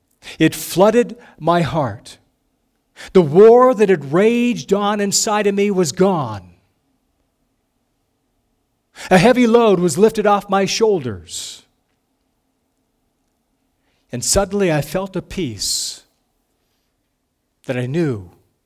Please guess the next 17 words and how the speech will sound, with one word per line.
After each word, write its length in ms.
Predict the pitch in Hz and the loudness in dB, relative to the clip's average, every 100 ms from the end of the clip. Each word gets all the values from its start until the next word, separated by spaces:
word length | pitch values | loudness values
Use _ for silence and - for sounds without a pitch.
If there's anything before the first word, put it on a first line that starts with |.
| _ _ _ _ _ _ _ _ _ _ | _ _ _ _ _ _ _ _ _ _
was 140 | 135 | -6
the 80 | 120 | -4
very 220 | 123 135 | -2 -4
Prince 360 | 127 - 170 - | -4 -8 -10 -8
of 140 | 156 | -14
Peace 300 | - 143 127 | -10 -6 -6
himself, 440 | 151 127 135 107 - | -6 -12 -10 -12 -14
the 80 | - | -20
presence 420 | - 131 113 120 | -10 -10 -8 -14
of 120 | 107 | -12
God 180 | 113 104 | -10 -10
in 80 | 101 | -12
my 120 | 101 | -12
life. 640 | 101 85 _ _ _ _ _ _ _ _ _ _ _ _ _ _ _ _ _ _ - _ 123 | -14 -16 _ _ _ _ _ _ _ _ _ _ _ _ _ _ _ _ _ _ -20 _ -8
And 120 | 120 | -4
I 120 | 135 | -2
knew 500 | 139 156 110 85 | -2 -2 -4 -8